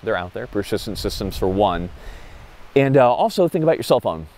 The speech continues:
Your cell phone is literally a tracking and listening device. So think about that. Okay, so we've talked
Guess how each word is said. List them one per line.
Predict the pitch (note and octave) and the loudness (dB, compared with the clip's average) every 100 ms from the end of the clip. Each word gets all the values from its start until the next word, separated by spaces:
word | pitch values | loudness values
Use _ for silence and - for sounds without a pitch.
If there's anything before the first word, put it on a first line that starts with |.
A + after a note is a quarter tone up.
| - | 0
Your | B2 | 0
cell | B2 E3+ D#3+ | 4 2 2
phone | F3+ E3+ | 0 0
is | C3 A2+ | 0 2
literally | C3+ C#3 C#3+ D3 A#2+ | 2 4 4 2 2
a | A#2+ A#2 | 0 -2
tracking | - A2+ A#2 C3+ A#2+ | -6 -10 -8 -6 -4
and | A2+ | -4
listening | G#2+ A2 F2+ | -6 -6 -6
device. | E2+ D#2 D#2 - - - - - - - - - - - - - | -4 -4 -6 -14 -18 -20 -20 -20 -20 -20 -20 -20 -20 -20 -14 0
So | G2+ - - | 0 0 0
think | C3 | 4
about | A#2 | 4
that. | - F#2+ - - - | 4 -2 -4 -16 0
Okay, | F#3+ - - | 0 0 -8
so | - | 0
we've | E3+ E3 | 2 4
talked | G#3 G#3+ | 2 0